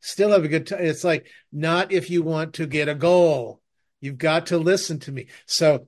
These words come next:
it's a blending of the two. It's, it's a, it's, it's a decent movie. It's on Disney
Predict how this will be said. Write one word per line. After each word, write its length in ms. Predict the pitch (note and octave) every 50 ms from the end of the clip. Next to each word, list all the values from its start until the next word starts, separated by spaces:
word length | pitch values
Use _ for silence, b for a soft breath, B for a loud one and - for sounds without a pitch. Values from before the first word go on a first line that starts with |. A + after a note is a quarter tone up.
| _
it's 200 | _ E3 D#3+ -
a 60 | F3 D#3
blending 500 | C3+ D3 D3+ D3+ D3+ C#3+ D3 D3 C#3+ C#3
of 80 | C3+
the 80 | B2+ D3+
two. 320 | - - - B2+ A#2 A#2+
It's, 180 | B2+ B2+ - -
it's 220 | G3+ F#3+ - -
a, 60 | G#3+
it's, 300 | F#3+ - F#3+ G3+ F#3+ -
it's 280 | A3+ A3+ A#3 B3 A3 -
a 160 | C4+ A#3 D#3+ - _ _ _
decent 320 | - F#3 F3 E3+ - -
movie. 240 | E3 D#3 C#3+ C3+ C#3+
It's 160 | C#3 C3+ -
on 140 | D3+ C3+ C3
Disney 480 | B2 C#3+ D3 C3+ D#3+ D#3+ D3+ D3 B2+